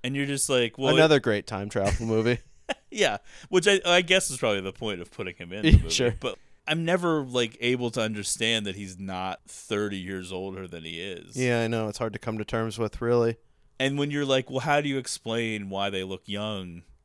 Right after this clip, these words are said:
Speaker 1: in the same movie?" That's where you come in and you're like, "Well, I'm an idiot."
Speaker 2: I
Speaker 1: Like,
Speaker 2: know.
Speaker 1: I couldn't explain it and yet could not figure any of this
Speaker 2: Yeah.
Speaker 1: out.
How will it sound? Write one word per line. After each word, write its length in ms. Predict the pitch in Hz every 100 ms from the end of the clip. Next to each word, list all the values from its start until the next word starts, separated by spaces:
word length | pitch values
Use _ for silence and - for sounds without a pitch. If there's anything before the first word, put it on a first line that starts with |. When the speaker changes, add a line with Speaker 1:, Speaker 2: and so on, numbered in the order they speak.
| _
Speaker 1:
in 160 | 107
the 80 | 98
same 360 | 92 - 92 90
movie?" 580 | 90 101 92 80 71 - _ _ _
That's 340 | 117 123 123
where 140 | - 117
you 120 | 107
come 220 | - 107
in 60 | 104
and 80 | 98
you're 80 | 92
like, 160 | 87
"Well, 140 | 107 104
I'm 160 | 92
an 100 | 90
idiot." 480 | 92 117 85 57 - 131
Speaker 2:
I 40 |
Speaker 1:
Like, 80 | 123
Speaker 2:
know. 80 | 110
Speaker 1:
I 100 | 113
couldn't 400 | - 151 147 92
explain 460 | 82 - 90 87 90
it 100 | 87
and 80 | 104
yet 340 | 104 98 -
could 180 | - 110
not 320 | 104 101 73
figure 380 | - 107 98 95
any 160 | 95 95
of 100 | 85
this 120 | 95
Speaker 2:
Yeah. 200 | 131 110
Speaker 1:
out. 220 | 82 90